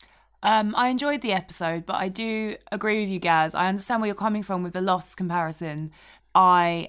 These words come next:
am enjoying the flashbacks and the kind of operational logistics side of things, of how, how the park was built, <laughs> how it, um, was acquired by Delos,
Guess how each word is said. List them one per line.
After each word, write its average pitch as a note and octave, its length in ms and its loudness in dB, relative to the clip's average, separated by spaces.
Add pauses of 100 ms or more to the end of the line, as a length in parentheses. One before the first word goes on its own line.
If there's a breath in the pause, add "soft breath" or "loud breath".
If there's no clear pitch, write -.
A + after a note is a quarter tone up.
am F#3+ 140 2
enjoying F#3+ 480 0
the F3+ 120 -6
flashbacks F3+ 680 2
and F3 180 0
the E3+ 60 -4
kind F3 340 -2
of E3 320 -4
operational F#3 600 0
logistics F#3+ 540 -4
side D#3 240 4
of D#3+ 80 -8
things, D#3 200 -6
of D#3+ 60 -6
how, E3+ 220 4
how G#3 320 12
the G#3+ 100 2
park G#3+ 320 12
was G3+ 160 2
built, E3+ 380 4 (100)
<laughs> - 120 -20
how G#3 260 12
it, F#3+ 100 -4 (100)
um, F3+ 540 4
was F#3 140 -2
acquired F#3+ 480 6
by F3 160 2
Delos, E3 440 0